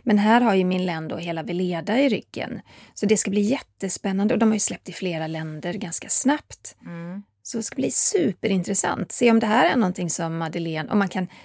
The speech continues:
Speaker 1: urskilja det redan nu, kommer hon kunna leva på det här resten av livet kanske?
Speaker 2: Mm. Mm. Det beror ju på, man vet ju inte heller vilket avtal de har där.
Speaker 1: Nej.
Speaker 2: Det, dess, dem emellan. Vad kostar din dagkräm? Vet du det? Du kanske
Speaker 1: Eh,
Speaker 2: använder olika,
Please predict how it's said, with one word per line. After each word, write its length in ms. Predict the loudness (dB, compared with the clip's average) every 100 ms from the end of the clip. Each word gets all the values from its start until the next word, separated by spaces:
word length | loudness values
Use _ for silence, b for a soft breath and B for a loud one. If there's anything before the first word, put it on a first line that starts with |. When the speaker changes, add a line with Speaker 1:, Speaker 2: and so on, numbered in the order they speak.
| B B
Speaker 1:
urskilja 440 | 4 4 2 0
det 160 | 0 0
redan 220 | -2 0
nu, 160 | 0 0 -4
kommer 180 | -4 -2
hon 60 | 0
kunna 180 | -2 0
leva 380 | 0 -2 -6
på 100 | -4
det 60 | 0
här 180 | 2 2
resten 220 | 0 0
av 60 | 2
livet 440 | 2 2 0 -2 -6
kanske? 260 | -6 -6 -8 _ -14
Speaker 2:
Mm. 120 | -10 -8
Mm. 140 | -8
Det 120 | -2
beror 220 | 2 4
ju 60 | 4
på, 180 | 2 -2
man 180 | 0 -2
vet 140 | -2
ju 40 |
inte 140 | -4 -4
heller 120 | -4
vilket 200 | -4 -4
avtal 580 | -2 -2 -2 -6 -4 -4
de 180 | -6 -8
har 220 | -6 -8
där. 180 | -8 -4
Speaker 1:
Nej. 260 | -4 -4 -8
Speaker 2:
Det, 120 | -12
dess, 340 | -6 -6 -6 -10 -12 -12 -12 -6
dem 200 | -4 -2
emellan. 480 | -2 -2 -2 -6 -2
Vad 120 | 2 2
kostar 300 | 0 -4 -6
din 400 | -4 -6 -6 -8
dagkräm? 480 | -6 -8 -10 -16 -18 _ _ _
Vet 140 | -12
du 60 | -10
det? 120 | -12 -14 -20 _ -6
Du 60 |
kanske 240 | -2 2 2
Speaker 1:
Eh, 60 |
Speaker 2:
använder 340 | 2 2 2 0
olika, 440 | 0 0 -2 -4